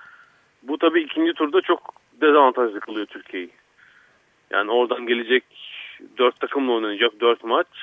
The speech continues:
Orada mesela üç galibiyet gerekebilir. Bir sonraki tura yükselmek için. Ee, e, ilk üçe girmek gerekecek çünkü orada. Yani o bile yetmeyebilir. Ee,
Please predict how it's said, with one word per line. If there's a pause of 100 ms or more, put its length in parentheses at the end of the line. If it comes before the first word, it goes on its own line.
(280)
Orada
mesela
üç
galibiyet
gerekebilir. (1000)
Bir
sonraki
tura
yükselmek
için. (280)
Ee, (2250)
e, (500)
ilk
üçe
girmek
gerekecek
çünkü
orada.
Yani
o
bile
yetmeyebilir. (680)
Ee,